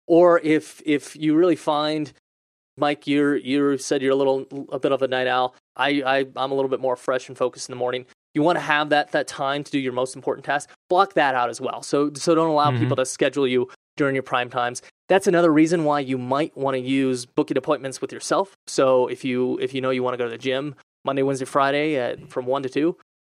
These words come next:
Speaker 1: put that in your calendar so nobody can book with you and interfere with your, your, your fitness regimen, regimen, because if, if fit is one of the things on your big, awesome New Year calendar, then you can't miss those.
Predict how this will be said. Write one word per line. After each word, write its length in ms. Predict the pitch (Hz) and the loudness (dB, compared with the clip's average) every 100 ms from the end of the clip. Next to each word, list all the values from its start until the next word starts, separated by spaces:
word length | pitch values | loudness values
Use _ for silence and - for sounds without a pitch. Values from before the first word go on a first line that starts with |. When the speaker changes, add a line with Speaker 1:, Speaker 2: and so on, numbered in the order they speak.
| _ | _
Speaker 1:
put 160 | 151 151 | -2 0
that 140 | 135 | -2
in 60 | 135 | -2
your 100 | 127 | -6
calendar 340 | 135 123 120 | -4 -4 -4
so 160 | - 147 | -4 0
nobody 240 | 151 147 | 2 0
can 160 | - 131 | -2 0
book 200 | 127 131 | 0 0
with 240 | 123 123 | -6 -2
you 120 | 123 | -4
and 160 | 131 135 | -4 -8
interfere 560 | 131 127 - 127 120 - _ - | -4 -4 -2 -2 -2 -6 _ -2
with 400 | 123 123 120 120 | 0 0 -2 -4
your, 300 | 120 113 107 | -4 -6 -8
your, 320 | 117 117 117 _ _ - | -8 -10 -10 _ _ -8
your 100 | 123 | -4
fitness 520 | - 196 156 139 151 | 2 0 0 -4 -2
regimen, 480 | 127 123 117 131 - | -2 -4 -10 -10 -12
regimen, 560 | 139 139 135 120 117 147 | -2 0 0 -4 -6 -6
because 260 | 135 120 123 | -4 -4 -6
if, 180 | - - _ _ | -8 -18 _ _
if 100 | - | -14
fit 240 | - 143 139 | -4 -2 -2
is 180 | 123 | -4
one 180 | 120 127 | -2 -2
of 60 | 127 | -2
the 60 | |
things 260 | 120 135 131 | -4 -4 -2
on 120 | 120 | -4
your 80 | 117 | -2
big, 260 | 135 120 - _ _ _ _ | -2 -2 -4 _ _ _ _
awesome 420 | - 131 - 120 120 | -2 -2 -2 -6 -4
New 100 | 127 | -2
Year 220 | 123 120 | 0 -2
calendar, 600 | 139 135 147 120 117 123 _ _ - | -2 -2 -2 -2 -4 -6 _ _ -8
then 440 | 120 117 117 113 | -6 -4 -4 -6
you 80 | 113 | -6
can't 240 | 147 131 | -4 -4
miss 140 | 127 - | -6 0
those. 460 | 131 151 123 127 | 2 2 0 -4